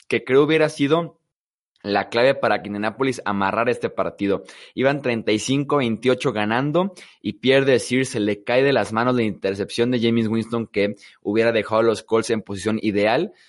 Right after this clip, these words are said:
para, eh, poder matar ya este encuentro. Se le cae la intercepción,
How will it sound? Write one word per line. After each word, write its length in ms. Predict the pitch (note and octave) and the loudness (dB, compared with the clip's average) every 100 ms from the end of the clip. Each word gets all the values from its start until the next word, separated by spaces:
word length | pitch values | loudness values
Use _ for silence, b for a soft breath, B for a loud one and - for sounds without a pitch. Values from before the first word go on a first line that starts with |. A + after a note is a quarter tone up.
| b _ | b _
para, 340 | G2 G2+ A2+ F2 | -2 0 0 0
eh, 240 | F#2 F2+ | -2 -4
poder 340 | - F#2+ G#2 G#2+ | -2 0 2 2
matar 480 | G#2 - G#2+ G#2+ | -2 -2 -2 0
ya 200 | G#2 G2+ | 2 2
este 280 | G#2 G2+ - | 2 0 -4
encuentro. 640 | G#2 A2 D3 D#3 D#3 E3 E3+ b b | -4 0 0 0 -2 -4 -4 b b
Se 200 | - G2 | -10 -2
le 100 | G2+ | 0
cae 160 | G2+ B2 | 2 2
la 60 | |
intercepción, 720 | B2 G#2 G#2+ A2+ - D3 D#3 | 0 -2 -2 -2 0 0 0